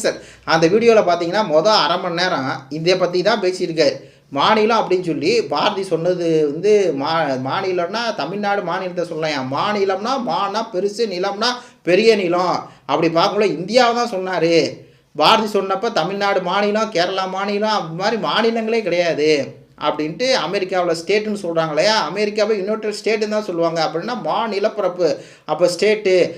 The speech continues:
அப்ப பாரதி சொன்னது வந்து மாநிலம், பாரதி சொன்னது இந்தியாவை தான் சொன்னாரு. ஏன்னா அவர் ஆரியர், ஆரிய தூக்கி பிடிக்கக்கூடியவர், பிராமணியத்தை தூக்கி பிடிக்கிறவர், சமஸ்கிருத தூக்கி பிடிக்கிறவர். சாரி, பிராமணியம் இல்ல, சமஸ்கிருதம். அந்த மாதிரி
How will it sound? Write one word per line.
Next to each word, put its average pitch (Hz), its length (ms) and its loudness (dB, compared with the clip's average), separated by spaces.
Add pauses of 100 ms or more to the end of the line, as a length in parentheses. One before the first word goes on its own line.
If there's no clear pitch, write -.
(120)
அப்ப 143 220 0
பாரதி 226 420 4
சொன்னது 160 360 -2
வந்து 214 460 -2 (200)
மாநிலம், 214 600 0
பாரதி 190 320 2
சொன்னது 175 360 -4
இந்தியாவை 214 400 0
தான் 208 180 -2
சொன்னாரு. 160 260 0
ஏன்னா 156 180 0
அவர் 214 220 2
ஆரியர், 196 540 0
ஆரிய 190 340 2
தூக்கி 185 260 -6
பிடிக்கக்கூடியவர், 156 720 -2 (140)
பிராமணியத்தை 196 540 -2
தூக்கி 170 240 -8
பிடிக்கிறவர், 151 500 -4
சமஸ்கிருத 220 580 -2
தூக்கி 175 200 -4
பிடிக்கிறவர். 143 640 0
சாரி, 143 260 -4
பிராமணியம் 202 480 -4
இல்ல, 208 160 -4
சமஸ்கிருதம். 214 560 -4
அந்த 196 180 -4
மாதிரி 208 280 0